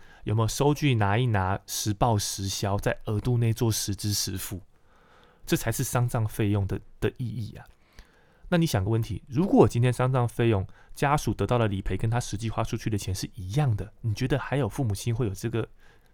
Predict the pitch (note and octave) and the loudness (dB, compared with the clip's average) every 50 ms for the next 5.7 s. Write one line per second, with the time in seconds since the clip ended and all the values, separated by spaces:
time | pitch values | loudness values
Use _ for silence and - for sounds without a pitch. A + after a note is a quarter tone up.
0 | _ _ - _ _ - - B2 B2+ A#2 - - A#2+ A#2+ - A2+ A2 B2+ B2+ A2 | _ _ -20 _ _ -6 -2 0 0 -2 0 0 0 0 0 0 0 0 0 -2
1 | A#2 A#2 - - A2 G#2 - - G2 F#2+ G2 G#2+ G#2+ G#2+ - - - - - G2+ | -2 -4 -4 -2 -2 -2 0 -2 -2 0 0 0 0 0 -2 -4 -8 -10 -10 -10
2 | G2+ - - - - _ - - - _ - _ _ _ - _ _ - - A2 | -10 -12 -14 -16 -20 _ -20 -20 -20 _ -20 _ _ _ -20 _ _ -2 -2 -2
3 | - - F3+ F3 C3+ G2 - - - - - - - - - - - - F3+ F3 | 0 2 2 2 2 2 0 -2 -6 -6 -6 -12 -16 -16 -18 -18 -10 -6 -4 0
4 | - F#3 E3+ D3 D3 C#3+ D3+ C#3 G#2 F#2+ - - E3 C#3+ A#2 G#2 G2 B2+ B2 G#2+ | 2 2 2 2 2 2 0 -2 -2 -2 0 2 2 4 4 2 2 2 0 0
5 | F#2+ F#2+ G2 - - - G2+ E2+ E2+ E2+ F2 F2 F2+ | 0 -2 -4 -2 -2 -2 -2 -2 -4 -8 -8 -8 -10